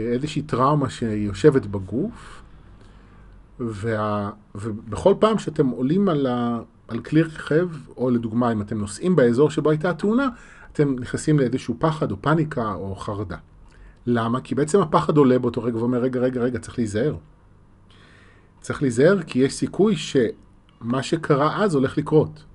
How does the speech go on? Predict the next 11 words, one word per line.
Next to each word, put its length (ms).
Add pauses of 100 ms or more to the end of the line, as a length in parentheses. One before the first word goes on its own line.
(240)
שהכאב 760
שאני 320
הרגשתי 560
אז 440 (320)
הולך 280
לחזור 360
על 80
עצמו. 240 (1500)
ועכשיו, 540 (920)
הפחד 340
אומר, 380